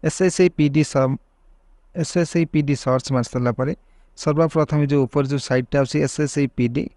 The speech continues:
ୟା ଉପରେ କ୍ଲିକ୍ କରିବେ। ୟା ଉପରେ କ୍ଲିକ୍ କରିସାରିଲା ପରେ ଆପଣ ସିଧା ତଳକୁ ପଳେଇ ଆସିବେ, ଯେଉଁ ଲେଖା ହେଇଛି ବେନିଫିସିଆରୀ ସର୍ଭିସେସ୍,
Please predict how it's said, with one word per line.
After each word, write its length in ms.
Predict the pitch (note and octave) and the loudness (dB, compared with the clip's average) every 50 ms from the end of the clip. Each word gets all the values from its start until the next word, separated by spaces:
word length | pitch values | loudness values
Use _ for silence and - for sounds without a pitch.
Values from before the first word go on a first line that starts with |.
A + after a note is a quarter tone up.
| - | -4
ୟା 100 | - C#3 B2+ | -2 0 0
ଉପରେ 180 | A#2 - C3 | 0 0 -2
କ୍ଲିକ୍ 280 | A#2+ - A#2 A2+ A2+ - | -4 -2 -2 -2 -2 0
କରିବେ। 280 | - A#2 A#2 A#2+ C3+ - - - | -2 -2 -2 -2 -2 -4 -4 -2
ୟା 60 | - F#3+ | 0 0
ଉପରେ 160 | F#3 F#3 F#3 | 0 0 0
କ୍ଲିକ୍ 280 | - - E3 F3 F3+ - | 0 2 2 2 2 2
କରିସାରିଲା 360 | F#3+ F3 D#3+ - F3+ F3+ F3 | 0 -2 0 0 0 0 0
ପରେ 180 | E3+ F#3 F3+ - - | 0 0 -2 -2 -2
ଆପଣ 200 | - - - D#3+ D3+ | -4 -4 -2 -2 -2
ସିଧା 300 | C#3+ - D3 C3+ C#3 C3+ | -2 -4 -6 -6 -4 -4
ତଳକୁ 380 | - - C3 A#2+ B2 C3 C3+ C#3 | -4 -2 0 0 0 -2 -4 -4
ପଳେଇ 220 | B2+ D3 C#3 C#3+ | -2 -2 0 0
ଆସିବେ, 280 | C#3+ C3+ - E3+ D#3+ F3 - - _ _ - | 0 -2 -2 -4 -4 -4 -6 -8 _ _ -4
ଯେଉଁ 140 | D3+ E3 D#3+ | -2 0 0
ଲେଖା 160 | D#3+ - F3 | 0 0 -2
ହେଇଛି 160 | F3 - F3+ | -2 0 0
ବେନିଫିସିଆରୀ 720 | D#3+ D3 D#3 D3+ E3 F3 E3+ E3 F3+ - - E3+ D#3+ D3 D3 | 0 2 2 2 2 2 2 0 0 0 2 0 0 0 -2
ସର୍ଭିସେସ୍, 600 | - - C3 A2+ A#2 A2+ A2+ A#2 C3+ D3+ E3+ - | -2 -2 -2 -2 -2 -4 -6 -4 -2 -4 -4 -4